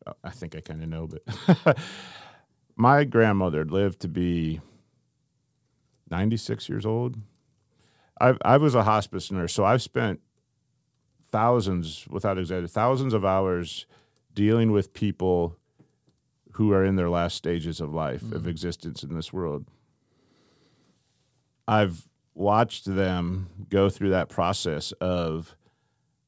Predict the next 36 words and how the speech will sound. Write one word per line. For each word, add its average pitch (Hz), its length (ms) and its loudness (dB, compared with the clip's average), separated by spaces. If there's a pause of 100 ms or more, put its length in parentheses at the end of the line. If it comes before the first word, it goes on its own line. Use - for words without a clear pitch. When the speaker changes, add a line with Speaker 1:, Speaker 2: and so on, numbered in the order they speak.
(280)
Speaker 1:
reality 98 540 4
setting 87 420 -2
in, 82 400 -4
and 80 540 -8 (1000)
I 95 160 0
am 95 160 -2
about 85 280 -2
ready 87 240 -4
to 82 120 -10
leave 82 220 -4
this 78 220 -10
world. 78 340 -8 (240)
Speaker 2:
Mm-hmm. 113 180 -6
Speaker 1:
It's, - 280 -2
it's 101 180 -2
a 95 40 -4
very 107 400 4
sobering 107 800 2 (220)
time, 101 580 0 (1040)
but 104 160 4
it's 98 160 0
also, 110 540 2
uh, 85 480 0 (280)
I - 80 -10
think 107 320 -4 (260)
one 104 140 -2
of 101 40 0
the 98 60 0
most 95 280 -2
unexpected 101 680 -4
things 90 340 -4
is 85 280 -4
the 92 140 -6
normalcy 90 720 -2
of 78 140 -6
it. - 180 -14